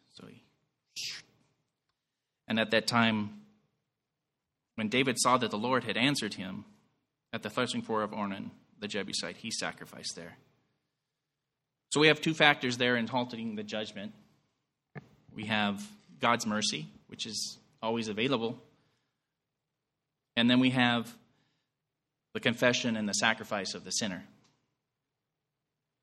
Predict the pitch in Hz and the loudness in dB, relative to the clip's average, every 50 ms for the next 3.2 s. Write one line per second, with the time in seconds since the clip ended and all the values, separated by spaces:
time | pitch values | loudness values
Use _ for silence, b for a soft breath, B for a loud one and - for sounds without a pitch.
0 | _ _ _ _ _ _ _ _ _ - 139 127 151 156 156 160 143 - 160 143 | _ _ _ _ _ _ _ _ _ -2 0 2 4 4 4 4 4 4 4 4
1 | 131 120 113 107 113 113 110 110 101 - 113 107 104 101 95 - 104 104 113 113 | 4 4 4 4 4 4 4 2 0 -2 -2 -2 -2 -2 -4 -4 -4 -4 -4 -6
2 | - - - - - 131 131 127 113 - - - - - 123 113 117 117 120 117 | -8 -12 -16 -12 -10 -10 -6 -4 -4 -4 -4 -6 -6 -6 -6 -4 -4 -4 -4 -2
3 | 110 110 107 | -4 -6 -8